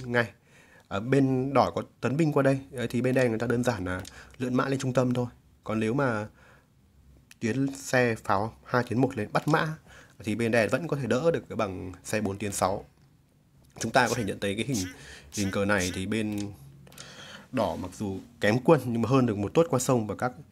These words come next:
hệ thống xe pháo mã binh này thì sẽ không mạnh được như cái hình cờ mà bên đỏ tạo ra những cái điểm có thể khó xử lý hơn dành cho bên đen.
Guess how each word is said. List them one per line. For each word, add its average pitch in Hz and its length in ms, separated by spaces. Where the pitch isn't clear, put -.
hệ - 140
thống 120 420
xe 127 200
pháo 113 180
mã 139 200
binh 143 220
này 107 160
thì 98 160
sẽ 92 120
không 131 260
mạnh 151 220
được 117 180
như 117 100
cái 110 140
hình 110 180
cờ 92 320
mà 92 240
bên 101 420
đỏ 87 340
tạo - 200
ra 107 80
những 104 160
cái 113 80
điểm 95 240
có - 120
thể 123 80
khó 107 280
xử 120 160
lý 98 100
hơn 120 140
dành 98 100
cho 107 100
bên 104 120
đen. 113 220